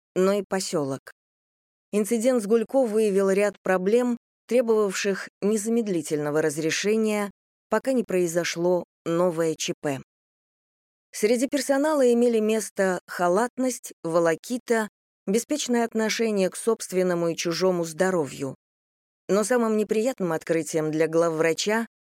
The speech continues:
явились нездоровые отношения внутри коллектива, вплоть до публичных дрязг и рукоприкладства.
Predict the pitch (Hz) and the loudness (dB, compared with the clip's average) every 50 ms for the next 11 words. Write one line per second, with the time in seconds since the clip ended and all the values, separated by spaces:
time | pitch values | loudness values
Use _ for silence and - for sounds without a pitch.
0 | _ _ _ _ - 185 208 233 269 269 262 254 233 - - - - _ - 208 | _ _ _ _ -2 0 2 2 2 0 0 0 -2 -4 -8 -12 -14 _ 0 0
1 | 233 240 214 208 226 226 247 262 247 233 226 226 214 - 233 233 220 - 254 254 | 2 2 2 2 2 2 2 2 2 2 0 0 0 -2 -2 -2 -2 -2 0 0
2 | 240 220 214 214 202 196 190 208 220 208 - 214 208 190 208 202 220 208 - - | 0 0 0 0 -2 0 0 -2 0 0 0 -2 -2 0 -2 -2 -2 -2 -4 -6
3 | - 175 156 143 139 143 135 139 - _ _ _ _ _ _ - - - 180 180 | -6 -4 -4 -2 -2 -4 -6 -6 -10 _ _ _ _ _ _ -20 -6 0 2 4
4 | 190 190 180 175 175 - - 175 170 170 170 175 175 - - - 165 160 147 151 | 4 2 2 0 -4 -2 -2 -6 -4 -2 -2 0 0 -2 -4 -4 -4 -4 -4 -2
5 | 147 156 160 175 202 220 220 - - - - _ _ _ _ _ - 180 175 180 | -2 0 0 0 0 0 -4 -10 -14 -20 -20 _ _ _ _ _ 2 2 2 2
6 | 175 - 175 - 185 190 185 - 185 165 143 - - - - 139 143 135 135 | 0 -4 -8 -4 -4 -4 -2 -2 -2 -2 -2 -4 -8 -12 -8 -8 -8 -8 -8